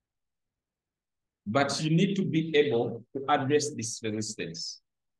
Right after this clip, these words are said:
And you also need to provide the necessary support, training, resources,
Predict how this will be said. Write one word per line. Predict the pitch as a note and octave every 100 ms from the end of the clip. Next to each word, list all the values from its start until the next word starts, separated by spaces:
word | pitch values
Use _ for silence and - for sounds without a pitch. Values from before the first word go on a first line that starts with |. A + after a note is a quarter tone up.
| _ _ -
And | A2
you | C3+
also | E3 E3
need | D3 -
to | C3
provide | A2+ A#2+ C#3+
the | B2
necessary | C3 B2+ - A#2+ A2+ G#2+ G#2
support, | A2 A2 D#3 E3 E3 -
training, | - D3 D#3 D#3 D3
resources, | B2 C3 C#3+ - D#3 D#3